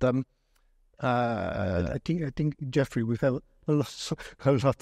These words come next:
Speaker 2: to, to, to comment here, right? Uh, what do you think about this? If I may step in.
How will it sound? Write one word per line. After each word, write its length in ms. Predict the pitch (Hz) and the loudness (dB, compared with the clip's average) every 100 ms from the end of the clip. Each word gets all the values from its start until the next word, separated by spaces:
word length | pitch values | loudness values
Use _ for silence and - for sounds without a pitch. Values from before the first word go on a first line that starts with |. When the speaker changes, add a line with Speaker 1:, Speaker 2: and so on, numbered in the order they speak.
| - | -8
Speaker 2:
to, 220 | - 117 120 | -4 -4 -2
to, 140 | 139 | -4
to 180 | - 120 | -2 -2
comment 320 | - 143 113 | 2 2 0
here, 220 | - 113 | 0 0
right? 360 | 110 135 120 120 | 2 2 0 -2
Uh, 260 | 117 117 117 _ _ | -2 -2 -8 _ _
what 140 | 151 123 | -2 2
do 80 | |
you 100 | 123 | 4
think 280 | 113 123 110 | 4 2 2
about 220 | 110 110 | 2 2
this? 200 | 110 110 - | 0 -2 -2
If 420 | 113 113 104 - | -2 0 -2 0
I 100 | 117 | 0
may 240 | 113 113 113 | 2 0 -2
step 360 | - - 110 | -8 -6 -2
in. 180 | 117 110 | -2 -4